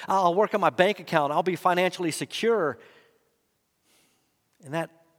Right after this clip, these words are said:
still leaves you wanting. Or you say, "You know what? I'll live for the weekend." <laughs> Relational pursuits, good times. And then on Monday morning,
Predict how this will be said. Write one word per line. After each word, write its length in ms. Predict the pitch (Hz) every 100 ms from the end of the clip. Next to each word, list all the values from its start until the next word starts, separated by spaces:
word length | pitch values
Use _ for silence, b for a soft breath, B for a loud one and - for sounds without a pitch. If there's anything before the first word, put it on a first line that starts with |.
| _
still 360 | - 196 190 147
leaves 220 | 147 120
you 100 | 127
wanting. 400 | 120 110 120 104 _ _ _ _ _ _ _ _ _ _ _ _ B B - -
Or 160 | 202
you 120 | 208
say, 260 | 190 - 202
"You 180 | 170 202
know 80 | 202
what? 200 | 226 226
I'll 180 | 170
live 140 | 180 190
for 100 | 190
the 80 | 175
weekend." 440 | 180 170 139 117 - _ _ _ _
<laughs> 540 | _ _ _ - -
Relational 460 | 190 180 226 - 208
pursuits, 420 | 202 180 190 160 B B B
good 240 | 165 233 -
times. 600 | 208 208 185 151 127 - B B B B _ _ _ _ _ _ _ _ _ -
And 200 | 180 160
then 120 | 185
on 280 | 180 165 143
Monday 320 | 143 165 160
morning, 540 | 151 156 165 139 117